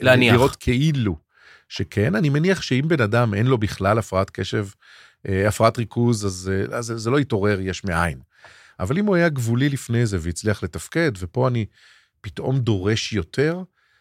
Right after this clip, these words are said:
Speaker 2: אז זה עלול להתפתח. בסוף, בסוף אנחנו מדברים על שתי ההפרעות, על פגיעה באזור המרכזי של המוח, ב-, שנקרא הפרפרונטל קורטקס, האזור הכי קדמי, אה, בתוך מבנה הגולגולת שלנו, והכי חדש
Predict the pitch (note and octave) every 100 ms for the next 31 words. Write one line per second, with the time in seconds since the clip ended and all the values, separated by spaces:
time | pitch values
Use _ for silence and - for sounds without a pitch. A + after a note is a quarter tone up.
0 | _ _ G#2+ G#2+ A2 G2 F#2 F#2+ F2 -
1 | - D#2 C#2+ - G#2 E3 - C#3+ C#3 B2+
2 | G#2 G#2 F2+ F2+ F2+ A2 C3+ C3 _ _
3 | _ _ - G2+ G2 - - - B2 G#2+
4 | - D#2+ D2+ A#2+ - _ _ - _ _
5 | G2+ F#2 A2 G2+ B2 C#3 A2+ F2 A2+ B2
6 | A#2 G2+ F2+ E2 - G2 E2+ A#2+ - G#2+
7 | F2+ A#2+ C#3 A#2 G2+ F#2 F2 - F2+ -
8 | G#2+ G2 - G2+ - - G2+ G2+ - -
9 | C3+ C3+ D#3+ - - _ - - _ F2+
10 | G2+ G2+ - B2+ - G#2 F#2 G2+ A2 -
11 | _ _ _ _ G2 F2+ F2 F2+ - G2
12 | D#2 G2 G2+ E2 D#2 E2 A#2+ C#3+ - C3
13 | A#2+ G2 G2 B2+ A#2 G#2+ G#2+ -